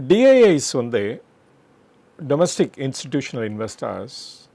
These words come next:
ரெகுலரா வாங்கிட்டே இருக்காங்க. And எஃப் ஐ ஐஸ் கூட நேத்து கூட, அஹ், செல் தான் பண்ணியிருக்காங்க. ஆனா டி ஐ ஐஸ் மட்டும் ஏன் வாங்கிட்டே இருக்காங்க மார்க்கெட்ல?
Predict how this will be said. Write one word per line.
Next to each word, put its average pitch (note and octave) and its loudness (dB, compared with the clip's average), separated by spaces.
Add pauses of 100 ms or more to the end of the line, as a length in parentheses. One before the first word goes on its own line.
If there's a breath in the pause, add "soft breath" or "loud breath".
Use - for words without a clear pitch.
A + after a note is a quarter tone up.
(1120)
ரெகுலரா F#3 4
வாங்கிட்டே E3 2
இருக்காங்க. G#2 -6 (320)
And D#3+ 0
எஃப் E3+ 4
ஐ B3+ 8
ஐஸ் A3+ 6
கூட G3+ 4
நேத்து F#3+ 4
கூட, E3 2 (280)
அஹ், C3+ -4
செல் C#3+ -4
தான் C#3 -6
பண்ணியிருக்காங்க. G2 -10 (480)
ஆனா G#3+ 8
டி G#3 4
ஐ C4+ 10
ஐஸ் A#3 4
மட்டும் F#3 6
ஏன் F#3 8
வாங்கிட்டே E3 4
இருக்காங்க G#2+ -2 (120)
மார்க்கெட்ல? G#2 -6